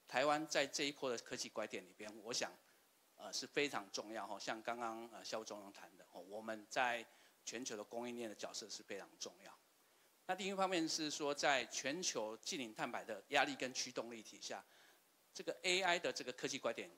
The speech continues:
加上这个整个全球近零碳排的双重-，双轴的这个压力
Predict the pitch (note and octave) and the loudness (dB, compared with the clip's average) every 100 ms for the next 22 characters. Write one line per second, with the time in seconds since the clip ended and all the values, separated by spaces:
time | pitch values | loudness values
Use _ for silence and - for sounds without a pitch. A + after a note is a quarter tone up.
0 | - D#3+ D3 D3+ D#3 A#2+ G#2+ B2+ A#2 - | 0 6 6 6 4 2 -2 -4 -4 -4
1 | G#2+ G2 - - _ _ - A2+ G2 G2 | -6 -6 -14 -20 _ _ -2 -2 -4 -4
2 | A2+ G#2 G#2+ - A#2 C3+ A2 - A2 G#2+ | -2 -2 -6 -6 -4 -2 -4 -2 -4 -2
3 | A#2+ G2+ F#2 G2+ - C3 C3+ - G2+ - | -2 -2 -6 -2 0 0 0 -4 -4 -6
4 | - D#3+ D3+ E3+ G#2+ F#2+ F#2 B2 G#2 G#2 | 0 2 2 0 -4 -4 -10 -8 -8 -4
5 | B2 B2 A#2 | -2 0 -4